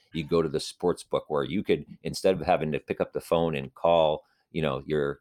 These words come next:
shady bookie and put, you know, fifty dollars on so-and-so, you could actually legally do it at a sports bar while you were watching the game. So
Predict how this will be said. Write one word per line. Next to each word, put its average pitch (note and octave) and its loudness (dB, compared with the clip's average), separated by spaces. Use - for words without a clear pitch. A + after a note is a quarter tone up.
shady D#2 0
bookie D#2 2
and C#2 -6
put, - 0
you F2+ -2
know, C#2+ -2
fifty F#2+ 2
dollars D#2+ 6
on D2 2
so-and-so, E2+ 2
you D2+ -2
could D#2+ 0
actually D2 -2
legally E2+ -2
do D#2 0
it C#2 2
at C#2 -2
a C2 -12
sports D#2 -4
bar C#2+ 0
while D2 2
you C#2 -4
were C2+ -2
watching C2 -2
the C2 -10
game. B1+ -8
So C#2 -2